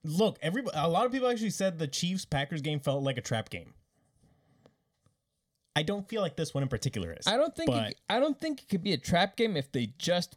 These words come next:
Speaker 2: beat the Lions.
Speaker 1: Who?
Speaker 2: Like, the Packers just beat the Lions.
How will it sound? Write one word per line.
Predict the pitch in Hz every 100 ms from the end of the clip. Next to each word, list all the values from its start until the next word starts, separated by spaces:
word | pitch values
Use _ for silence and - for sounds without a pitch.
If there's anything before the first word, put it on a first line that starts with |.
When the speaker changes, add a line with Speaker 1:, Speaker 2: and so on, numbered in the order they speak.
| 139
Speaker 2:
beat | 139 131
the | 113
Lions. | 104 95 - - - - _ _ _ _ _ _ _ _ _ _ _ _ _ _ _ _ _ _ -
Speaker 1:
Who? | 131 107 - - - - _ _
Speaker 2:
Like, | - 143 135 - -
the | 156
Packers | 139 190 190 156 -
just | - 180 160 -
beat | 139 135
the |
Lions. | 104 98 85 - -